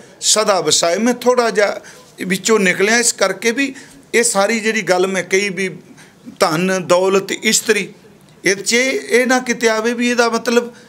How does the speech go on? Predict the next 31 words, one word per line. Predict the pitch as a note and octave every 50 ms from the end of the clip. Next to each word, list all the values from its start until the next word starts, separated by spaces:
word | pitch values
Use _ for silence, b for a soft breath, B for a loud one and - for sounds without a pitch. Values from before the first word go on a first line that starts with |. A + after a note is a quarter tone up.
| B B B
ਫਿਰ | - G#3 G#3+ G#3
ਜੋ | D3 C#3+ F#3 G3+ G3+
ਗ੍ਰਸਤ | E3 - G#3+ A3 G#3+ - - -
ਦੀ | G#3 A3+ G#3
ਗੁਰੂ | E3 D3 F3 F#3 G#3
ਨੇ | G#3 G3+ G#3 G#3
ਮਹਾਨਤਾ | G3 F#3 F3 D#3+ D#3 D#3 E3 F3 E3+ F#3+ G3 G3+
ਕੀ, | G3+ G3+ G#3
ਇਹਦੇ | G3+ G3+ G3 G3 A3
ਅਰਥ | A#3 G3 G#3+ G#3+ - A#3
ਨਹੀਂ। | A#3+ A#3+ - b b b b b b b b b - -
ਹੁਣ | B3 C4 C#4
ਇੱਥੇ | C4+ - C#4+ C#4 - C#4 C#4+ D4+ - - -
ਆਪਣੀ | - A3 A#3+ A#3 - C#4+ D4 D#4+ E4+ E4
ਕਰਮਾਨ, | - D4 C4+ B3+ A3 F#3+ F3+ D#3+ C#3+ A#2+ G#2+ - - - - - - _ _ _ - - -
ਕੱਲ੍ਹ | - G#3 G#3+ A3+
ਨੂੰ | A3+ A3+ G#3
ਅੱਗੇ | G3 F3 G#3
ਸਤਿਗੁਰੂ | G3+ - - F#3 F3+ - F#3+ G3 A3 A3
ਕਹਿਣਗੇ | G#3+ - G#3+ A#3+ B3+ B3+ - B2 A2 B B B B B B B -
ਕਿ | G3 G3
"ਜਿਨ | - G3+ G#3+
ਨੇ | A3 G#3+ G#3
ਤਨ | G#3 - G3 F#3+ G3+ G#3+ G#3+ F3
ਦਿੱਤਾ, | F#3+ F#3 F#3 - G3+ G3 G3+
ਧਨ | G3 G3 - G3+ F#3 D#3+ E3+ G3 F#3
ਦਿੱਤਾ, | F3 G3 F#3+ F#3+ - G3 G3 G3+
ਘਰ | G3 G3+ - F#3+ D#3+ D3 E3+
ਦਿੱਤਾ, | G3 F#3+ F#3+ F#3+ F#3+ - - G3 G#3 G#3
ਪਰਿਵਾਰ | G#3 - G3 F#3+ F#3 F#3 G#3+ C4 D#4 D#4
ਦਿੱਤਾ, | B3 A3 G#3+ - - G3 E3+ D3+ D3+